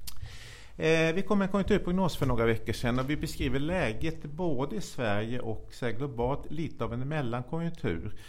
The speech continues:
Alltså det är inte något, eh, något jättesvagt sådana saker överhuvudtaget. Eh, eh, vi har en bra sysselsättningsutveckling, även om inte arbetslösheten sjunker på grund av att utbudet av arbetskraft ökar lika mycket.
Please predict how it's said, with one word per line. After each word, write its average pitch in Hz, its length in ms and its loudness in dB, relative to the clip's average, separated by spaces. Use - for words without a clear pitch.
Alltså 135 260 -4
det 151 100 0
är 151 140 0
inte 156 260 0
något, 156 340 -2
eh, 151 60 -2
något 139 440 -2
jättesvagt 147 960 0
sådana 101 180 0
saker 101 340 -4
överhuvudtaget. 98 500 -2
Eh, - 680 -2
eh, 104 160 2
vi 117 80 2
har 120 80 4
en 131 100 2
bra 120 240 -2
sysselsättningsutveckling, 127 1800 -4
även 120 240 -2
om 123 100 0
inte 120 180 0
arbetslösheten 123 840 -2
sjunker 90 360 -2
på 117 100 -4
grund 120 460 0
av 95 220 4
att - 200 -2
utbudet 135 800 -2
av 101 80 -4
arbetskraft 87 640 -2
ökar 92 220 -6
lika 104 300 -6
mycket. 113 600 -4